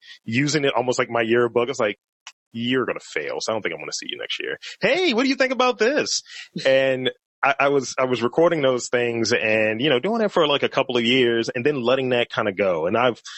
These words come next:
always been a person that sketched, wrote, all of this different stuff, painted, all of that different stuff, right? And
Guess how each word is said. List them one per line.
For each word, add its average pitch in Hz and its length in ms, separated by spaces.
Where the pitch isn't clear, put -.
always 117 220
been 110 100
a 104 40
person 101 280
that 85 100
sketched, - 600
wrote, 104 380
all 170 200
of 135 60
this 131 160
different 107 480
stuff, - 260
painted, 107 340
all 120 160
of 113 100
that 107 120
different - 240
stuff, - 300
right? 95 300
And 113 480